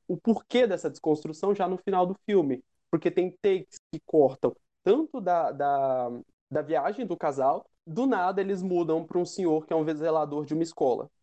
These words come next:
entende? Então, assim, é do nada. Só que o final, o final foi tipo assim, Hollywood me dá um Oscar, sabe? Ca-, academia me dá um Oscar. Porque eu não sei qual que é a necessidade dos, dos diretores de sempre botar uma coisa meio musical,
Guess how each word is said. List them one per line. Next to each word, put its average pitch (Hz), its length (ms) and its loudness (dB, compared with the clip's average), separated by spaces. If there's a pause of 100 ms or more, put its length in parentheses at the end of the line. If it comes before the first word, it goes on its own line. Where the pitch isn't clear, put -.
(180)
entende? 123 360 0
Então, 156 220 0
assim, 156 340 -2
é 156 240 0 (240)
do 151 220 -6
nada. - 400 -2 (280)
Só 208 180 2
que 247 100 -2
o 269 60 -2
final, 160 580 -2
o 175 60 -10
final 170 440 0
foi 180 140 0
tipo 196 240 -4
assim, 180 400 0 (220)
Hollywood 190 480 0
me 190 100 -4
dá 165 140 -4
um 180 120 -2
Oscar, 131 400 0 (180)
sabe? 117 440 -2 (120)
Ca-, 156 220 2
academia 156 500 0
me 147 100 0
dá 135 160 2
um 147 120 0
Oscar. 123 360 -4 (260)
Porque 190 300 -2
eu 180 120 2
não 190 120 -2
sei 175 240 -4
qual 160 140 2
que 160 80 0
é - 20 4
a 151 40 0
necessidade 147 1040 -4 (200)
dos, 143 440 2
dos 147 200 -2
diretores 151 520 0
de 143 100 -4
sempre 180 300 0
botar 170 320 0
uma 160 380 0
coisa 156 280 -2
meio 156 220 0
musical, 147 1040 -2